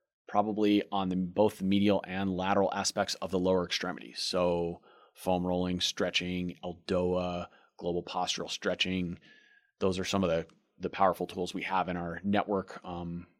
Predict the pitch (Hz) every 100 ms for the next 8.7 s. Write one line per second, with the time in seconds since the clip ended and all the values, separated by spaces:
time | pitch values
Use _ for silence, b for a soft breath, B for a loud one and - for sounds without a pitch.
0 | _ _ _ _ 92 87 87 87 - _
1 | _ - 104 - - - 127 110 110 107
2 | 120 113 113 107 98 101 101 98 95 90
3 | - 95 98 95 92 90 b b b b
4 | - 95 110 110 107 101 98 98 101 98
5 | 95 92 98 - 95 82 85 85 90 107
6 | 135 135 131 95 113 147 151 120 - 95
7 | 90 104 92 87 90 92 107 87 110 98
8 | - 85 - 104 101 92